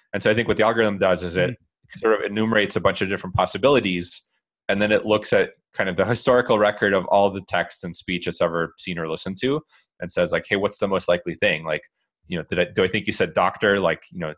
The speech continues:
Speaker 1: D O C T E R, or do I think you said doc and then last name Tur?" Well, the second one's possible, but it's really unlikely, so it's probably the first one. Um, so my understanding is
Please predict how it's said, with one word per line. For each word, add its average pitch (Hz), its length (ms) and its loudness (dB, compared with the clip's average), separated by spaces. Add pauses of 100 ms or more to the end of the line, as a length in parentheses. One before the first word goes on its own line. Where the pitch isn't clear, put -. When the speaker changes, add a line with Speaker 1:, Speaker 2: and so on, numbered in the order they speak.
(360)
Speaker 1:
D 90 160 -4
O 85 100 -2
C 87 280 -4
T 87 360 -10
E - 20 -4
R, 117 320 2 (240)
or 95 80 0
do 90 80 2
I - 20 0
think 92 220 -2 (180)
you 92 140 -10
said 85 260 0
doc 98 420 2
and 92 120 -4
then 85 100 -4
last 87 240 -2
name 85 160 -4
Tur?" 80 300 2 (260)
Well, 92 240 2
the 110 60 -8
second 139 160 0
one's 110 160 -2
possible, 95 560 0
but 90 80 -6
it's 90 120 -10
really 92 160 -2
unlikely, 87 420 -2
so 73 100 -8
it's - 80 -8
probably 85 220 -2
the - 80 -12
first - 280 -4
one. 76 140 -8 (580)
Um, 85 360 -4
so 117 160 0
my 104 160 0
understanding 120 420 0
is - 220 -4